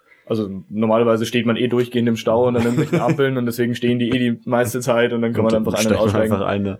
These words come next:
Speaker 1: Genau, dann schreit einfach immer einer raus, wo es hingeht und so weiter.
Speaker 2: <laughs>
Speaker 1: Und das hört sich auch immer sehr lustig an, weil das halt immer alle Leute durcheinander schreien, weil eben ganz viele von den Teilen
Speaker 2: Mhm.
Speaker 1: rumfahren.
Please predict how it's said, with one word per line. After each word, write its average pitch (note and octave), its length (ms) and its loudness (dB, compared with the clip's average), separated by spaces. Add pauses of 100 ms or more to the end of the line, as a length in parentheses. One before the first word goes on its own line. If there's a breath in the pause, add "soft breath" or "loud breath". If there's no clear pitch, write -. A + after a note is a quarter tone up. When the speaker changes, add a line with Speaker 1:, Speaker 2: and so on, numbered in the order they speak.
Speaker 1:
Genau, G#2+ 200 0
dann A#2 100 0
schreit B2 240 0
einfach B2 160 -6
immer B2 200 0
einer A2 160 2
raus, C#3+ 280 0
wo A#2+ 60 0
es A#2+ 100 -4
hingeht F#3+ 400 0
und E3+ 100 -4
so D#3+ 120 -2
weiter. E3 400 0
Speaker 2:
<laughs> - 20 -16
Speaker 1:
Und B2 300 -8
das A2 100 -4
hört A#2+ 120 2
sich B2+ 100 -2
auch A#2+ 60 0
immer B2 120 0
sehr B2 80 4
lustig C3 340 0
an, A#2+ 120 2
weil A2+ 120 4
das A#2 140 -6
halt A2+ 140 2
immer A2 180 -2
alle B2 160 2
Leute A2+ 240 2
durcheinander A2+ 460 2
schreien, A#2 320 2
weil G#2 100 2
eben G#2+ 100 0
ganz G#2+ 160 0
viele C3+ 200 -2
von A2 120 0
den G#2+ 140 0
Teilen G#2 220 2
Speaker 2:
Mhm. G2+ 60 2
Speaker 1:
rumfahren. A2 360 -2